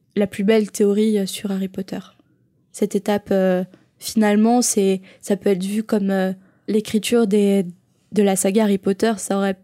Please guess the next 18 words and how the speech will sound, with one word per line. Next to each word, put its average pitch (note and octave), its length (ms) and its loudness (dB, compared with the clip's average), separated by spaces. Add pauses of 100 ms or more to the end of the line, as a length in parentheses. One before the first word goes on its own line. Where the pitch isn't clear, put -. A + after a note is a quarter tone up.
(180)
ça - 160 -4
peut G3+ 140 -2
être F#3+ 140 0
vu G3 100 -4
comme G3+ 160 0
une G3+ 160 2
thérapie G3+ 540 -2
pour G3+ 200 -4
J F#3 200 -6
K, - 240 -4 (420)
qui - 140 -4
l'a F#3 120 0
aidé F#3 320 -2
elle-même G3+ 460 0
à, G#3+ 240 -8
à G3+ 80 0
se - 100 -6
reconstruire. F#3+ 640 -6